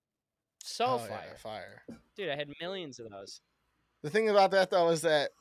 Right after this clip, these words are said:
Speaker 2: your first fucking six sticks have, like, a very small amount, and then you, your last stick
Speaker 1: Oh,
Speaker 2: is
Speaker 1: yeah.
Speaker 2: just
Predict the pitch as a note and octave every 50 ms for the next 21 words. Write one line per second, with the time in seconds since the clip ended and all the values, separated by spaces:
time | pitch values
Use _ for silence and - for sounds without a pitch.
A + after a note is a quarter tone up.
0 | _ _ _ _ _ _ _ _ _ - _ _ _ - D3 D3 D3 - - E3+
1 | F3 E3+ - - - - _ _ _ _ - - - - - D#3+ D3+ - - D3+
2 | C3+ C3 B2+ - - - - E3+ D#3+ - - - - - - D#3+ F3 F3 - -
3 | - - - - _ _ _ _ _ _ _ _ _ _ _ _ _ _ _ -
4 | - D3+ D3+ C#3+ C3+ C#3 C#3 C#3 - - - _ _ _ C3+ C3+ A#2+ C#3 C#3 C#3+
5 | C#3+ D3+ C#3+ - - - C#3 C#3 C#3 C#3+ C#3+ C#3+ C#3 C#3 C3 C3+ C#3+ D#3+ - -
6 | _ _ _ _ _ C#3+ C3+ C3+ C#3 D3+ D3+ D#3 D3+ C#3+ C#3+ C#3+ C#3 C3+ B2 A#2
7 | C3 C#3+ D3 - - - - E3 E3 E3 - - - C#3 C#3+ D3 D3 C#3+ C3+ C3
8 | B2+ B2 A2 - D#3+ D#3 C#3+ - -